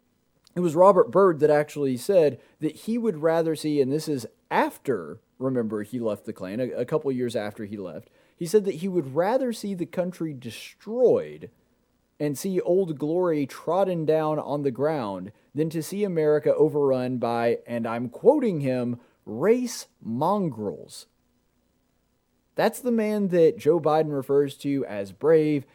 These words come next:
and a mentor and a friend and, like, the greatest guy that you could ever want to meet with.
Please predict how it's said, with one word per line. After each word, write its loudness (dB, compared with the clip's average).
and -4
a -4
mentor -2
and -8
a -6
friend -2
and, -8
like, -6
the -6
greatest -2
guy -2
that -4
you -8
could -2
ever 2
want 0
to -4
meet -6
with. -18